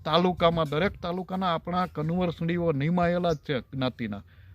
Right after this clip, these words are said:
તો એને આ કામ સોંપી દઈએ. જિલ્લા કક્ષાના આગેવાનોને કામ સ-, અ, એ સંભાળી લે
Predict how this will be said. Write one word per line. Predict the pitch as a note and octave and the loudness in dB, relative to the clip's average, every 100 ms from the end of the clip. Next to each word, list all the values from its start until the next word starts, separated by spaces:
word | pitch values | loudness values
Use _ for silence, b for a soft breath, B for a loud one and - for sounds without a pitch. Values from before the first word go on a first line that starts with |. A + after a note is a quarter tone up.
| - | -12
તો | C#3+ | -8
એને | C3 C3+ F3+ | 0 0 2
આ | F3 | 2
કામ | E3 D#3 B2+ | 2 -2 -2
સોંપી | B2+ B2 A#2+ | -8 -8 -8
દઈએ. | G#2+ G#2+ G2+ | -6 -6 -6
જિલ્લા | A2 E3+ A3 | 0 6 6
કક્ષાના | G3 - G3+ - F#3+ F#3 | 6 -2 -8 -4 -2 0
આગેવાનોને | D#3 E3 G#3+ G3+ G3 F3 | 0 0 -2 -2 -2 -4
કામ | D3 C#3+ B2 | -4 -4 -4
સ-, | - - F#3 | -8 -16 -8
અ, | C3+ C3 C3 - | -4 -4 -4 -4
એ | D#3 | -6
સંભાળી | C#3 D3+ C#3 C3+ A#2 | -2 0 2 2 2
લે | G#2 | -2